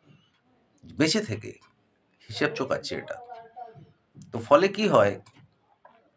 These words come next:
সম্পদ আছে মানে আমরা ভাবি যে ঈশ্বর, আহ, ওকে দিয়েছে, আমায় দেয়নি। তো যে ছেলেটা ভেবেছিল যে আমাকে এক টাকা দিয়েছে, আর একটা ছেলে একশো টাকা পেল,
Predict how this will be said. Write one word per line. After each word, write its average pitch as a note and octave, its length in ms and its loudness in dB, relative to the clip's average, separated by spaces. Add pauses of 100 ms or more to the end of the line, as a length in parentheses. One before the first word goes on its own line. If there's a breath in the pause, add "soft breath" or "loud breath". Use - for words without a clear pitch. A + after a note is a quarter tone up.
(260)
সম্পদ E3 520 4
আছে - 260 6
মানে G3 280 4
আমরা F3 220 4
ভাবি G#2+ 380 -2
যে B2 140 0
ঈশ্বর, E3+ 480 2 (680 soft breath)
আহ, G2 500 -6
ওকে C#3+ 180 -2
দিয়েছে, C#3+ 380 2
আমায় A2 240 2
দেয়নি। E2 420 -8 (1300)
তো A2+ 100 -4
যে B2+ 160 0
ছেলেটা D#3+ 340 2
ভেবেছিল C#3 540 0
যে A2 140 0
আমাকে B2+ 240 0
এক B2 200 4
টাকা C#3 200 2
দিয়েছে, A2+ 380 0
আর A2 80 6
একটা A#2 220 -4
ছেলে A#2 200 -2
একশো G#2+ 220 -2
টাকা A2+ 200 0
পেল, F#2 280 -6